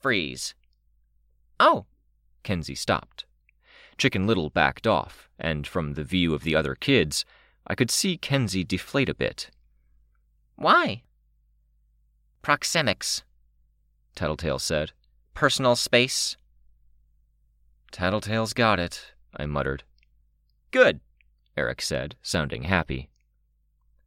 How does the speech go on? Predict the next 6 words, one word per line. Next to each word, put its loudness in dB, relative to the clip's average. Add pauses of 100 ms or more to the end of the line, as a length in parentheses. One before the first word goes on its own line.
(760)
"I 2
know 0
what 4
proxemics -2
are. 2 (420)
Is," 2